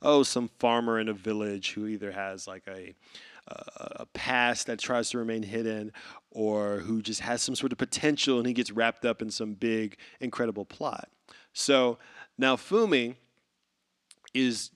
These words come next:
selected to be one of the four heroes, and each hero has its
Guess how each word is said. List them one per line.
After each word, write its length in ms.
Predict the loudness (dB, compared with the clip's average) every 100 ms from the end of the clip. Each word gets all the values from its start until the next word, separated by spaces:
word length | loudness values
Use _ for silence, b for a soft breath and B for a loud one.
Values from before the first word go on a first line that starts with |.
| -6
selected 560 | -4 0 0 0 -2
to 80 | -6
be 160 | -6 -6
one 380 | -4 0 0 0
of 80 |
the 80 | -6
four 260 | -8 -6 -6
heroes, 460 | -8 -14 -14 -14
and 80 | -6
each 220 | -4 -2 -4
hero 400 | -2 0 0 -4
has 400 | -6 -6 -8 -10 B B
its 200 | -10